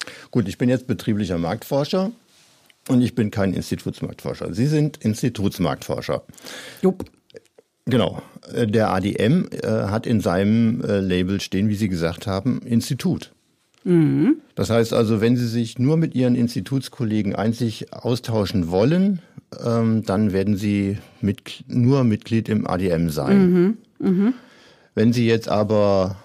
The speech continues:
Speaker 1: ähm, sich vielleicht auch noch austauschen wollen mit Menschen, die, äh, nicht im Institut sind und nicht mit Institutsinhaber sind,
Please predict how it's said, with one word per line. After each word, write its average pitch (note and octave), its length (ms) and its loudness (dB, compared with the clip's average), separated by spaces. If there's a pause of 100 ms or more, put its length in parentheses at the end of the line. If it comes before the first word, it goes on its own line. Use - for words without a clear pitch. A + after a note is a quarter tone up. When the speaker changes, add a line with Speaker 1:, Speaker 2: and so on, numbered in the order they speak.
(300)
Speaker 1:
ähm, F2 600 0
sich - 420 -8
vielleicht F2 880 -4 (1900)
auch G2+ 120 0
noch A2 140 2
austauschen A#2+ 540 2
wollen G2 340 2
mit F#2+ 240 -2
Menschen, F#2+ 680 0
die, F2 520 -2
äh, D#2 500 -4 (440)
nicht A2+ 200 -4
im G#2+ 120 2
Institut G#2+ 840 -8
sind G2 380 -2
und - 240 -6
nicht F#2 280 -6
mit G2 140 -4
Institutsinhaber G2 1700 -4
sind, C2+ 360 -8